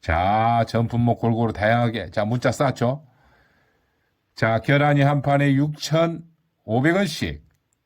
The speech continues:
자, 알찬 특란. 용가리 치킨 삼백 그램짜리.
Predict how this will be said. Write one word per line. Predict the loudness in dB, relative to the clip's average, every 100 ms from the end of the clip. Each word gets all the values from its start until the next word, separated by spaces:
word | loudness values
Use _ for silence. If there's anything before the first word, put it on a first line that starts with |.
| _ _ _
자, | -2 2
알찬 | 2 2 0 -4 -4
특란. | -4 -2 0 -2 -4 -8 -20 _ _ _ _ _ _ -2
용가리 | 2 4 2 0
치킨 | -4 -2 -2
삼백 | 0 -4 -4 -4 -4 -2
그램짜리. | 0 0 0 0 0 -4